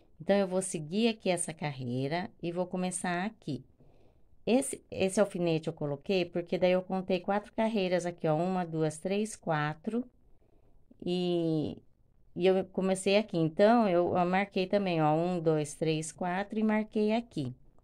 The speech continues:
Então, vai ser esse ponto que eu vou começar. Vou colocar a orelha assim. Aí, vocês observam, olha, olha, né? Se costurar torto, descostura.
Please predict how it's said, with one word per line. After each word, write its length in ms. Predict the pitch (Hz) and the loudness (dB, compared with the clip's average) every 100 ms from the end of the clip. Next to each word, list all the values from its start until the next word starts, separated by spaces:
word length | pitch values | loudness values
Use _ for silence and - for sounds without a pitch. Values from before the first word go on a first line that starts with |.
| - | -16
Então, 240 | - 185 | 0 2
vai 120 | 185 | 4
ser 160 | 185 202 | 2 2
esse 340 | 190 226 254 | 2 2 -2
ponto 580 | 240 - 190 196 208 233 233 - - _ _ - | -4 2 4 4 2 -2 -2 -12 -20 _ _ -2
que 100 | 196 | 0
eu 60 | |
vou 160 | 185 196 | 0 0
começar. 560 | 202 202 220 - 147 - | 2 2 2 -2 -8 -8
Vou 180 | 139 175 | -4 -2
colocar 580 | 196 185 190 165 151 - | 0 0 0 0 0 0
a 160 | 156 151 | -2 0
orelha 600 | 151 143 135 139 139 185 | 0 0 -2 0 0 0
assim. 640 | 233 - 190 185 233 339 _ _ - - - - - - - _ _ _ - _ _ _ - _ _ - | -2 -2 0 2 2 0 _ _ -20 -20 -20 -20 -20 -20 -20 _ _ _ -20 _ _ _ -20 _ _ -14
Aí, 200 | - 180 | -2 2
vocês 340 | 202 214 233 | 2 2 2
observam, 800 | 233 233 269 - 220 208 190 170 | 2 0 -2 2 6 6 6 4
olha, 680 | 156 165 165 175 180 180 156 | 4 4 4 4 4 2 2
olha, 500 | 156 156 170 190 170 | 2 2 2 0 -2
né? 200 | 175 202 | -2 -2
Se 220 | 208 - 190 | -4 -4 -4
costurar 480 | 214 - 185 175 | -2 0 2 0
torto, 540 | - 139 175 190 214 - _ - - _ _ _ _ | 0 0 2 0 -4 -6 _ -20 -20 _ _ _ _
descostura. 1120 | 147 170 - 185 - 147 147 165 196 208 202 | -8 -6 -2 -4 -4 -4 -2 2 4 4 2